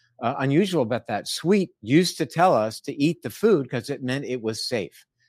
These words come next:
A sweet food was never a dangerous food. Uh, but the, and also allowed us to make body fat so we could survive during times of caloric scarcity. Now, of course,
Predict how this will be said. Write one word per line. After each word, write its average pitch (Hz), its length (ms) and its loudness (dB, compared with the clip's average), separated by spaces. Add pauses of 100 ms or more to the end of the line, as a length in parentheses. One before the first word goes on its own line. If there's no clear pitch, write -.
(140)
A 107 60 -4
sweet 156 320 2
food 147 260 0
was 123 220 -4
never 127 380 0
a 110 60 -2
dangerous 110 540 -6
food. 101 300 -8 (640)
Uh, 147 120 0
but 135 120 -4
the, 180 80 0
and 160 160 0
also 165 480 2 (240)
allowed 143 340 4
us 139 160 -4
to 123 100 -8
make 113 240 -4
body 147 280 2
fat 117 300 -2
so - 100 -6
we 120 160 0
could 117 200 -10
survive 120 480 -2
during 110 240 -8
times 117 320 -10
of 104 100 -18
caloric 107 380 -8
scarcity. 165 480 -6
Now, 127 180 -6
of 123 140 -8
course, 117 340 -6